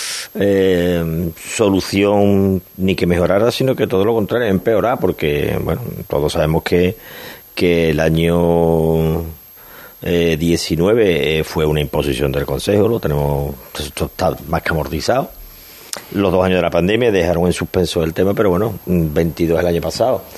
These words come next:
que este año se reedita el, el, el formato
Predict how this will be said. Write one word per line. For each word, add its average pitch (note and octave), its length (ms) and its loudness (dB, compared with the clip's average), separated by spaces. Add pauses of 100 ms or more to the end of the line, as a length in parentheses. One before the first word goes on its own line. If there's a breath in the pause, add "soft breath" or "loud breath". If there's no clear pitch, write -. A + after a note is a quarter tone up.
(380 loud breath)
que - 80 -2
este E2+ 180 0
año G2 140 2
se G2 160 0
reedita E2 580 2
el, E2 400 2
el, D#2+ 520 -2
el E2 340 2
formato G2 600 0